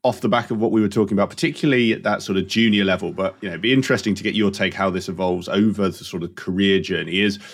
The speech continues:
I agree with everything you've, you know, you've, you've said there, and having been on sort of my own life journey and being a little older than I was, I can understand a lot of that. I'm interested how this model evolves over somebody's life.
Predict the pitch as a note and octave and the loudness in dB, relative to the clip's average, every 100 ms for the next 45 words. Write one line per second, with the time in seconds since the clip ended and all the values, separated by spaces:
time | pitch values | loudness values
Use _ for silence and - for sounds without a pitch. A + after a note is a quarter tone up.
0 | - - _ _ _ _ _ B2+ C#3 D3+ | -20 -20 _ _ _ _ _ 0 2 2
1 | B2+ C3+ A#2+ A#2 G#2 G#2 G2+ G2+ G2 F2+ | 4 4 4 4 2 0 0 2 2 0
2 | - G2 F2+ F2+ G2 F2+ - G2+ F2 A#2+ | -4 -6 -2 0 0 -2 -2 -2 0 0
3 | G#2+ A2 A2 G#2 G2+ G2 F2+ - - G#2 | 0 2 2 4 4 2 0 -6 -10 -4
4 | G2 F#2+ G#2+ G2+ G2 F#2 F#2+ F#2+ G#2+ G#2+ | 0 0 2 2 2 0 -2 0 2 2
5 | G#2 G2+ G2+ G2+ F#2+ F#2+ F#2 F#2+ F2+ F#2+ | 2 2 0 0 0 0 0 0 -2 0
6 | G2 F#2+ F#2 F#2 F#2 F2+ F2+ F#2+ F#2 F2 | 0 2 0 -2 -4 -4 -2 0 0 0
7 | E2+ G2 A2 G#2+ F#2+ - G2+ F#2+ F2 E2 | -4 0 2 2 0 -2 0 0 -2 -6
8 | - - - _ - - - _ _ _ | -12 -18 -20 _ -20 -20 -20 _ _ _
9 | C#3+ D3 F3+ F#3+ F3 - D3 B2 - _ | 0 4 4 4 2 2 0 0 -4 _
10 | _ - - C#3+ C#3+ C#3+ C3+ A#2 G2+ A#2+ | _ -10 -6 0 2 4 4 2 2 2
11 | A2+ A2 G#2+ G#2+ G#2 G2 F2+ - A2+ A#2 | 4 4 2 2 2 2 0 0 4 4
12 | F#2+ G2+ G2 F#2 - _ _ _ _ _ | 4 2 2 0 -6 _ _ _ _ _
13 | - - A#2+ G#2+ G2+ G#2 G2 G2+ G2+ G2 | -6 2 4 6 6 4 4 4 4 2
14 | F#2 - - | 0 -8 -20